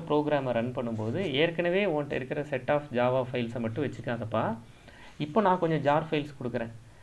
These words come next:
நீ வழக்கமா ஜே ஆர் இ சிஸ்டம் லைப்ரரியில மட்டும்தான் கொஞ்சம் ஜார் ஃபைல்ஸ் வச்சிருப்பேன். அதோட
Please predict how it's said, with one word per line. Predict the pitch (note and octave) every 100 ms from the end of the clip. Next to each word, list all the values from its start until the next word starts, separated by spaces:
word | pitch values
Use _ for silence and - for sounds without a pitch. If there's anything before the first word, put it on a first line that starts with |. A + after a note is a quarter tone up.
| - -
நீ | A2+
வழக்கமா | A#2+ C#3 D#3+ G3
ஜே | D3+ D#3 E3
ஆர் | D#3
இ | D3+
சிஸ்டம் | D3 C#3 D3+ C3+
லைப்ரரியில | C3 B2+ A#2 A#2+
மட்டும்தான் | A#2 A#2 D#3+ E3
கொஞ்சம் | D3+ A#2+
ஜார் | C3 C3
ஃபைல்ஸ் | C#3+ C3 -
வச்சிருப்பேன். | - B2 B2 A#2 - - - - - C#3
அதோட | D#3 G3+